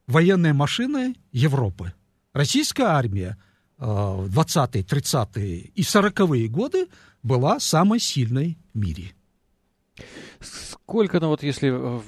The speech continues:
Speaker 2: попытаться представить соотношение сил сторон вот в тот момент было? Ведь мы знаем про последний отряд, сколько там, четыреста человек. А вообще сколько было под ружьём у имама?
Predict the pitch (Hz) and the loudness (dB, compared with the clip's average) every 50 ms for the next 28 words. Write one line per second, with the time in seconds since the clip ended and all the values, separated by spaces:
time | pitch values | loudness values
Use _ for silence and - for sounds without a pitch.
0 | 107 - 123 120 - 131 - 139 123 - - - - - 113 110 - - - 135 | -10 -8 -8 -6 -6 -4 -2 -2 -2 -2 -4 -10 -8 -8 -8 -8 -10 -4 0 2
1 | 123 107 92 - - 110 - - 113 110 - - 135 117 104 95 92 90 - - | 2 2 2 0 -4 -4 -4 -4 -8 -8 -6 -4 -4 -4 -2 -2 -4 -6 -6 -8
2 | 139 110 - - - - 101 104 117 120 107 92 87 92 - - - - 98 - | -8 -8 -8 -10 -8 -4 -4 -2 -2 -4 -6 -6 -8 -12 -14 -12 -14 -12 -8 -6
3 | 107 107 107 104 95 85 90 95 113 107 101 90 80 78 78 - - 104 107 - | -6 -4 -4 -6 -8 -8 -6 -2 0 2 2 2 0 -2 -6 -10 -12 -12 -12 -8
4 | - 131 131 113 139 131 110 - - - 120 113 - - 165 143 117 98 95 92 | -6 -6 -6 -4 -4 -4 -4 -4 -4 -2 -2 -2 0 -2 -2 -2 0 -4 -2 -2
5 | 95 87 - - - 92 - - - 98 - - - - 107 90 82 - - - | -2 -4 -4 -6 -10 -10 -10 -12 -20 -20 -18 -16 -6 -4 -4 -4 -4 -8 -16 -18
6 | - - - 98 90 87 80 80 - - - - _ - 92 92 95 92 98 113 | -14 -6 -2 -2 -2 -2 -2 -6 -12 -18 -20 -20 _ -6 -2 0 0 2 2 2
7 | 123 120 - - - 117 90 - - - 139 117 - - 95 101 98 92 87 - | 0 0 -2 -6 -4 -4 -4 -4 -4 -4 -4 -4 -4 -8 -6 -4 -4 -4 -4 -4
8 | - 98 104 101 107 98 104 110 113 101 90 - - 101 98 98 95 98 101 104 | -6 -6 -6 -6 -8 -8 -6 -4 -4 -4 -4 -6 -8 -8 -6 -4 -2 -2 -2 -2
9 | 92 82 78 78 | -4 -4 -6 -10